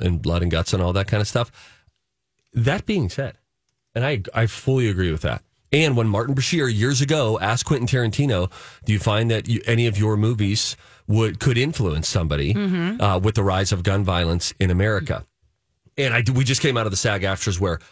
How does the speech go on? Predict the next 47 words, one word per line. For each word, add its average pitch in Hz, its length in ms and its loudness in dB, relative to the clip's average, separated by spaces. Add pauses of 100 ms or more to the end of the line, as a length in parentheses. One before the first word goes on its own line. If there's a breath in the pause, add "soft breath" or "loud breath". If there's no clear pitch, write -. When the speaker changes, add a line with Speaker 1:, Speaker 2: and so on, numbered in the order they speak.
Speaker 1:
I 113 100 2
believe 127 240 2
it 139 40 0
was 110 140 0
Fran 110 260 0
Drescher, 95 400 0
who 87 120 0
I 82 100 0
was 80 260 -4
listening 98 400 0
to, 85 120 -2
the 82 60 0
sag 87 300 -2
aftra 87 260 -2
president, 87 400 -2 (440 soft breath)
who 147 120 4
said, 123 340 0
"We 135 200 0
are 127 200 0
the 120 140 0
most 110 300 0
powerful 113 680 0
influencers 101 720 0
in 98 140 0
the 90 80 2
world." 95 440 0
Speaker 2:
Mm-hmm. 202 340 -2
Speaker 1:
And 120 120 4
it, 120 80 -4
we've 131 440 0
talked 151 260 0
about 95 220 -2
this 98 180 -2
before. 87 600 -2 (380)
We're 120 100 2
not 107 180 0
going 87 160 2
into 78 160 2
a 73 40 0
full 73 400 -4
gun 78 220 0
violence 73 380 -2
conversation, 80 480 0
everybody, 80 160 0
don't 78 160 0
worry. 80 160 0 (260 loud breath)
But 151 220 0